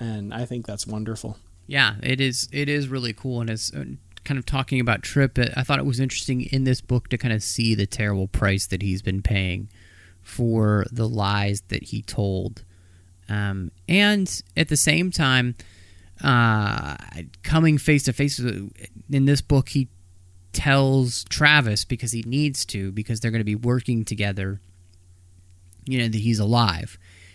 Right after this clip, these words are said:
Speaker 2: And Travis is so mad at him for not telling him sooner, um, letting him think that he was dead. And the impact that that's had on Trip. And, and what I really like here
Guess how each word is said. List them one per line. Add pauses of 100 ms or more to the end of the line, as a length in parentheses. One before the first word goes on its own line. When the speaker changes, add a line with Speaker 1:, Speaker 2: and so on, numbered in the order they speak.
(120)
Speaker 2:
And
Travis
is
so
mad (500)
at
him
for
not (260)
telling
him
sooner, (480)
um,
letting
him
think
that
he
was
dead. (720)
And (640)
the
impact
that
that's
had
on
Trip.
And,
and
what
I
really
like
here